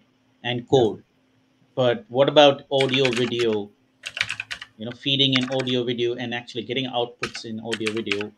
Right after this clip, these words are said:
and text and code in any combination? That would be, that would be an interesting, uh,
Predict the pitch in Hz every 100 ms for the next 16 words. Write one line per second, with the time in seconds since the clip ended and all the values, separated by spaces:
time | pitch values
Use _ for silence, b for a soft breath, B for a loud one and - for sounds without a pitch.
0 | _ _ _ 131 123 117 107 - 120 117
1 | - - 113 110 113 101 107 _ - -
2 | - _ - - 117 123 123 117 110 110
3 | 117 - - - _ _ _ _ _ _
4 | _ _ _ _ _ _ _ _ _ _
5 | _ _ _ _ _ _ _ _ _ _
6 | _ _ _ _ _ _ _ 254 262 254
7 | _ _ _ _ _ _ _ _ _ _
8 | _ _ 120 120 131 120 113 110 127 127
9 | 117 113 110 113 120 - 113 104 104 -